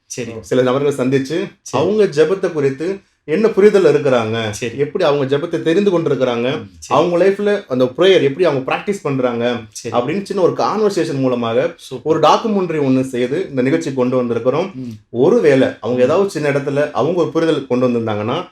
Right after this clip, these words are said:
Speaker 1: ம்.
Speaker 2: அதை சில தெளிவுபடுத்தும்படிக்காக தான் இந்த நிகழ்ச்சி நம்ம பேசும்படி உங்களை ரெண்டு பேர்த்தை நாங்க இன்வைட் பண்ணியிருக்கிறோம்.
Speaker 1: கண்டிப்பா பிரதர், கண்டிப்பா. ரொம்ப சந்தோஷம் பிரதர். இந்த நிகழ்ச்சியில அப்ப நம்ம வந்து ஜெபத்தை பத்தி நம்ம பேச போறோம் இல்லைங்களா?
Speaker 2: கண்டிப்பா.
Speaker 1: சரி, வாங்க நம்ம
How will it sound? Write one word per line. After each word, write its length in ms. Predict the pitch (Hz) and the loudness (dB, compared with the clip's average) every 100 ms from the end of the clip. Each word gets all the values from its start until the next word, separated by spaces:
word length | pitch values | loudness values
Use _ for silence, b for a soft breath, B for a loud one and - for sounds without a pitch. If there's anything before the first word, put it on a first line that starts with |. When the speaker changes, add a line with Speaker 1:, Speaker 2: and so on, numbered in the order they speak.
| _ | _
Speaker 1:
ம். 140 | 120 110 | -14 -6
Speaker 2:
அதை 280 | 110 110 | -4 -4
சில 180 | - 113 | -2 -4
தெளிவுபடுத்தும்படிக்காக 1000 | 101 156 214 165 139 135 120 120 113 107 | 0 2 2 2 0 -2 -2 -2 -4 -4
தான் 180 | 113 160 | -6 -10
இந்த 140 | 117 110 | -6 -4
நிகழ்ச்சி 260 | 120 131 | -4 -4
நம்ம 160 | 117 104 | -6 -4
பேசும்படி 400 | 120 120 120 117 | -8 -6 -6 -6
உங்களை 340 | 107 143 185 170 | -4 -2 4 4
ரெண்டு 160 | 156 | 4
பேர்த்தை 180 | 151 127 | 0 0
நாங்க 140 | 120 117 | 0 0
இன்வைட் 220 | 123 120 | -2 -2
பண்ணியிருக்கிறோம். 500 | 117 113 110 135 175 | 0 2 2 0 -2
Speaker 1:
கண்டிப்பா 360 | 143 147 123 | -2 -4 -4
பிரதர், 360 | 113 107 107 107 | -6 -8 -12 -10
கண்டிப்பா. 380 | 123 123 120 110 B B B - | -8 -8 -8 -12 B B B -12
ரொம்ப 260 | 139 165 190 | -8 -6 -4
சந்தோஷம் 460 | 143 156 156 135 | 0 0 0 -4
பிரதர். 260 | 117 113 107 - | -4 -6 -8 -10
இந்த 160 | 135 127 | -6 -4
நிகழ்ச்சியில 460 | 143 196 - 151 196 | -4 -4 -6 -6 -4
அப்ப 180 | 156 127 | -4 -6
நம்ம 160 | 131 | -6
வந்து 180 | 147 165 | -6 -4
ஜெபத்தை 300 | 135 185 180 | -4 -4 -4
பத்தி 180 | 151 156 | -4 -6
நம்ம 200 | 147 127 107 | -6 -8 -6
பேச 260 | 123 123 | -6 -6
போறோம் 240 | 113 101 - | -10 -14 -12
இல்லைங்களா? 380 | 117 117 113 110 - | -8 -6 -6 -8 -8
Speaker 2:
கண்டிப்பா. 360 | 101 98 98 | -8 -8 -6
Speaker 1:
சரி, 180 | 131 110 | -4 -4
வாங்க 380 | 113 147 175 208 | -2 -2 -2 -8
நம்ம 180 | 143 139 | -8 -6